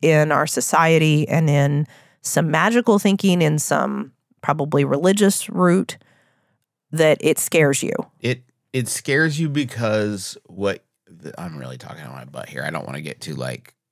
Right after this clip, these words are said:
Speaker 2: college freshman philosophy one oh one, but I think that we, we, to us, a f-, the way minds function is sort of essential to personhood.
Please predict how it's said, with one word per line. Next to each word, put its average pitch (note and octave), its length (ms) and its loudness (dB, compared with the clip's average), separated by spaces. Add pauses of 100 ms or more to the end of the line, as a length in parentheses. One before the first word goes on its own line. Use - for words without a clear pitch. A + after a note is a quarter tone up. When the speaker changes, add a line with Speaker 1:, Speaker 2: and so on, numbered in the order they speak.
Speaker 2:
college C#2+ 400 -10
freshman B1+ 640 -10
philosophy D2+ 580 -10
one C#2 180 -10
oh C2+ 80 -12
one, C#2+ 300 -12
but D#2 240 -10 (640)
I - 80 2
think A2+ 360 -4
that G2 400 0
we, F#2+ 340 -8 (380)
we, F2+ 580 -8 (2250)
to F#2+ 200 -4
us, A2+ 440 0
a G#2 60 -2
f-, - 280 -16
the G#2 160 -6
way G#2 220 0
minds G2+ 420 -2
function F2+ 800 -6
is E2+ 200 -8
sort F#2 300 -6
of E2 300 -8 (100)
essential F2+ 580 -8
to - 120 -14
personhood. - 800 -12